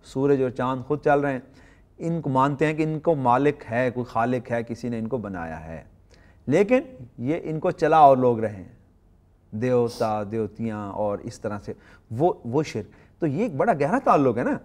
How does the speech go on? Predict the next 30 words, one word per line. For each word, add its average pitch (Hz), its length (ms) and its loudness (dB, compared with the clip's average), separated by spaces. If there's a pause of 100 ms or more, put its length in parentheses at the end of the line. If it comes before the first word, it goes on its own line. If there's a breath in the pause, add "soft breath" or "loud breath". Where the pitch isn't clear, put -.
(360 loud breath)
कि - 60 2 (160)
अल्लाह 143 260 2
को 240 100 4
तो 247 80 4
माना, 233 560 2
लेकिन 170 240 -2
अल्लाह 160 260 2
को 170 100 4
वहदहू 151 300 4
ला 127 160 4
शरीक 120 280 -2
ना 131 140 -4
माना, 120 300 -10 (500 soft breath)
अल्लाह 147 240 4
की 170 160 0
ज़ात 131 320 4
का 214 60 2
इकरार 185 300 4
कर 254 180 2
लिया 147 200 4
एक 127 160 0
हद 110 140 -6
तक 95 120 -6 (200)
कि 139 60 -6
हाँ, 147 160 -6
ज़ात 113 340 -2
में 143 80 -6
है 120 180 -4
वो, 78 180 -12 (920 soft breath)
को-, 123 100 -6